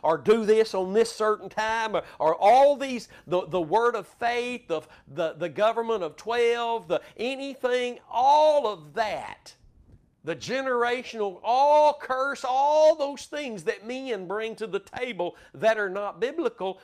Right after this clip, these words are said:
they're golden calves. And when we trust in those,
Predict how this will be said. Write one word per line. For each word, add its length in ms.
they're 180
golden 580
calves. 880
And 180
when 220
we 180
trust 680
in 300
those, 520